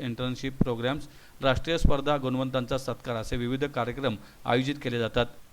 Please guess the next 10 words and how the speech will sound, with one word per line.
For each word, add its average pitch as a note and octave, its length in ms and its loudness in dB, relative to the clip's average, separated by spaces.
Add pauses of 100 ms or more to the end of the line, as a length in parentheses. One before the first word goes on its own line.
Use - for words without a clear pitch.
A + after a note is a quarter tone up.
well D3+ 180 2
built D#3+ 240 0
structure - 460 -2
स्पर्धा C3+ 380 2
ही C3 120 2
त्यापैकीच C#3 540 -2
एक C3+ 180 -2
प्रतिष्ठित C3 420 -4
स्पर्धा A#2+ 400 -2
आहे. B2+ 420 -2